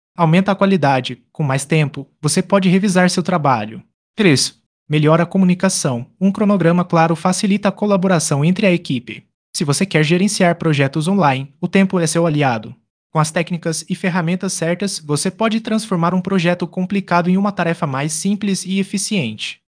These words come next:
Relatórios de progresso e avaliação. A importância dos relatórios de progresso. Os relatórios de progresso são ferramentas essenciais para qualquer projeto.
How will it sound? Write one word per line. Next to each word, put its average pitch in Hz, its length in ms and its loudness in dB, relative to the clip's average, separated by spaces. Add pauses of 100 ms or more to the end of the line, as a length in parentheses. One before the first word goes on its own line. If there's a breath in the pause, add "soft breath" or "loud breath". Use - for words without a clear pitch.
(160)
Relatórios 165 480 4
de 160 100 2
progresso 160 640 0
e 156 140 0
avaliação. 180 560 2
A 156 60 2
importância 160 580 0
dos 180 200 0
relatórios 190 520 2
de 151 80 2
progresso. 170 560 2
Os 180 80 0
relatórios 180 540 2
de 175 100 0
progresso 156 480 0
são 180 180 2
ferramentas 175 600 2
essenciais 190 640 2
para 190 180 0
qualquer 165 380 0
projeto. 135 680 -2